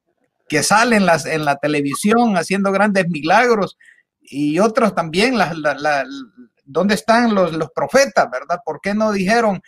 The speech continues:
no alertaron a la gente sobre estas situaciones? Eh, no sé cuál es su punto de vista sobre eso, pero sí, a veces lo que pasa es que hay gente como que,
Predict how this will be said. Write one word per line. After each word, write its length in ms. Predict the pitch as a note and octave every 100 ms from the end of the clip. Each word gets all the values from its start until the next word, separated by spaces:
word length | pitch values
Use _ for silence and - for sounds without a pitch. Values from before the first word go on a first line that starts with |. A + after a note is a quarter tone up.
| - -
no 100 | F3
alertaron 580 | G#3 G3 - G#3+ A3 F3+
a 60 |
la 140 | D#3+ D#3
gente 680 | G#3+ A3 F#3 E3 D3 B2 - _ _
sobre 520 | - E3+ D#3+ D3 F3
estas 240 | F#3 G3+
situaciones? 800 | E3 - C#3 E3+ A#3+ B3+ F#3 D#3+ _ _ _ _
Eh, 160 | B2+ D3
no 160 | D3+
sé 200 | E3 A3
cuál 160 | G#3+ G3+
es 80 | F#3+
su 120 | F#3+
punto 260 | G#3+ G3+ F#3+
de 100 | F3
vista 300 | A3 - F3
sobre 280 | D#3 F3
eso, 160 | B3+ A#3+
pero 200 | F#3+ E3+
sí, 200 | - B3
a 80 | G3+
veces 300 | G3+ G3+ B3+
lo 120 | A#3
que 80 | F#3+
pasa 260 | - G3 A#3
es 60 |
que 80 | A3+
hay 80 | A3
gente 300 | A#3 G#3+ A3+
como 320 | G#3+ G3 F3+
que, 340 | - F3 D#3